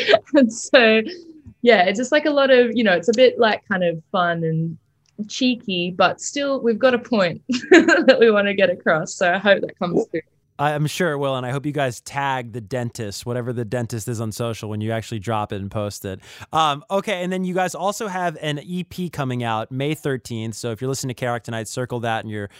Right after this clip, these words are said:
Speaker 2: calendar apps. Uh, but let's talk really quickly about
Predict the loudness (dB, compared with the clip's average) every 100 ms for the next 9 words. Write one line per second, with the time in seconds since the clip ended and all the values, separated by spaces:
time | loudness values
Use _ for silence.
0 | _ -6 -4 -4 -6 -4 -6 -6 -16 -20
1 | -6 -4 -2 -2 -2 -2 -4 -2 -2 -2
2 | -4 -6 -6 -6 -6 -8 -4 -2 -2